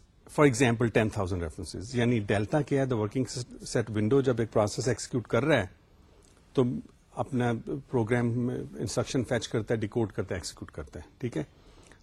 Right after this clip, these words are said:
تو کتنے فیچز ہم دیکھ رہے ہیں in a window that is known as the working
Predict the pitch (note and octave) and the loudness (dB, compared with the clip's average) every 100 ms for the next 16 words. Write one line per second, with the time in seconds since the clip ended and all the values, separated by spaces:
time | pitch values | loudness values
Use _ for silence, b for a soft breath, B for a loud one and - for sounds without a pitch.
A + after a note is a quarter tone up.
0 | _ - D3 - D#3 - E3+ F3+ - B2 | _ 4 4 4 0 4 6 6 4 0
1 | - E3 C3+ - - B2+ B2 B2+ A#2 - | 6 6 6 0 -4 0 2 2 0 -10
2 | - _ _ - C3+ - D3 A#2 G#2+ G#2 | -20 _ _ 4 4 4 0 2 2 0
3 | C3 - - - _ _ _ B2+ A#2 G2+ | -4 -16 -20 -20 _ _ _ 0 2 4
4 | A2+ B2 C#3+ D3+ - _ _ _ _ - | 4 8 8 6 0 _ _ _ _ 0
5 | A#2+ A#2 A#2+ A#2 A2+ A2 A#2 A2+ G#2 G2+ | 0 2 0 0 2 2 0 -2 -2 0
6 | B2+ | -2